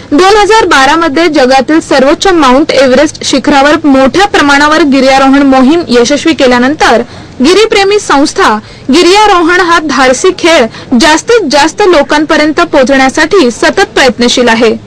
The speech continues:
संस्था गेली दहा वर्षे सह्याद्री तसेच हिमालयातील दुर्गम पर्वतांवर चढाई करताना गिर्यारोहकांनी काढलेल्या निसर्गरम्य तसेच काही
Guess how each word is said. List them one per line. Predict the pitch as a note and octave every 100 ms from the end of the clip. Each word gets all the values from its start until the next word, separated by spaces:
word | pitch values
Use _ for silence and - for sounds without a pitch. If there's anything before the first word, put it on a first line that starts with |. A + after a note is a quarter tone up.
| - - - -
संस्था | F4+ F#4 G#4+ A4
गेली | G4+ G#4+ E4
दहा | C4+ D4 F#4
वर्षे | F4+ F4+ F#4 B3
सह्याद्री | C#4 D#4 D#4+ F4 G4 F4 A#3
तसेच | - - F4 -
हिमालयातील | D4+ D4 F4+ G4 F#4 G4 F#4+
दुर्गम | D4 C4+ C4 E4
पर्वतांवर | D#4+ C4 B3+ C4+ C#4 E4 -
चढाई | C4+ C#4 D4
करताना | - C#4 D4 F4+ D#4 A3 - - - C#4
गिर्यारोहकांनी | F#4+ G#4+ G#4+ F#4 F#4 F#4 G4
काढलेल्या | F4 C4 C#4 D4+ E4
निसर्गरम्य | E4 C#4 F4 E4 F#4+ C#4+ D#4 F4+ G#3 - - -
तसेच | - F4+ A4+ - E4
काही | D4+ F4+